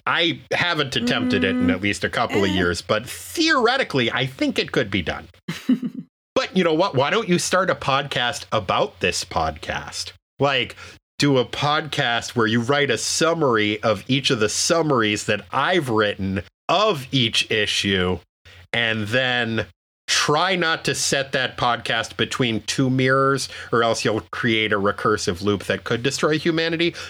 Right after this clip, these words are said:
Speaker 1: But if you don't do that, then it could be a pretty fun, uh, way to pass the time and spread the word.
Speaker 2: Sort of like a podcast version of S Z. Uh,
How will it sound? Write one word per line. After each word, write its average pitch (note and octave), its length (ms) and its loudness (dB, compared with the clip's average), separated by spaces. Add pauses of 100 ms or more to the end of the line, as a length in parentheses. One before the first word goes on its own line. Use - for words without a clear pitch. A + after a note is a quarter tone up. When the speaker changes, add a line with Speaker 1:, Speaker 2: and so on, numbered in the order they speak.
(100)
Speaker 1:
But G3 120 2
if A3 120 -4
you C3+ 260 0
don't C#4+ 320 2
do A3+ 180 0
that, A3+ 340 -2
then A3 160 0
it A3 160 -2
could A#3+ 160 -2
be E4 120 2
a C4+ 60 4
pretty A#3+ 380 0
fun, A3+ 500 0
uh, C#4 360 0 (200)
way G3 160 4
to G#3+ 80 0
pass A3+ 320 -2
the G#3 80 2
time B3+ 320 -2
and F#3 100 0
spread A3 360 0
the G#3+ 80 2
word. A3+ 360 2 (420)
Speaker 2:
Sort C#4+ 220 0
of C#4 60 2
like C4 140 2
a G3+ 60 2
podcast B3+ 840 0
version G3 760 2
of G3 460 2 (240)
S F#3+ 320 0
Z. G#3 600 0 (640)
Uh, F3 380 0